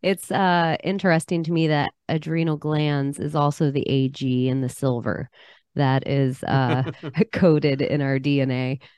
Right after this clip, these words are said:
Speaker 1: Um, but the silver is the feminine metal. So it makes,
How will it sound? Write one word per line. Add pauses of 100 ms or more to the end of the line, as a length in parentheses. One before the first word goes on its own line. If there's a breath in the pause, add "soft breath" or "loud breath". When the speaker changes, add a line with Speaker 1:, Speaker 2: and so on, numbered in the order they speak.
(160 soft breath)
Speaker 1:
Um,
but
the
silver
is
the
feminine
metal.
So
it
makes,